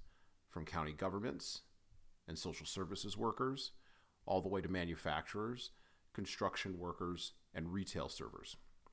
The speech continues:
Feedback such as, "It's great that you're telling all of us this brave stuff about leadership in this training, but my workplace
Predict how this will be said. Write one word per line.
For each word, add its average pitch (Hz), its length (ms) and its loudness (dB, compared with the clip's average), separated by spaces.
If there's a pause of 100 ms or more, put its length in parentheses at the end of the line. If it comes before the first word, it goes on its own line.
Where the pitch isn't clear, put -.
(1080)
Feedback 107 600 6
such - 300 0
as, 76 380 0 (1080)
"It's 117 140 4
great 139 300 8
that - 100 0
you're 117 140 2
telling 110 360 2
all 95 220 4
of 95 100 0
us - 360 -2 (300)
this 101 160 0
brave 92 420 4
stuff - 380 4
about 82 300 6
leadership 90 600 2 (280)
in 85 260 2
this 78 180 0
training, 76 480 -2 (520)
but - 140 0
my 90 220 6
workplace 69 840 -2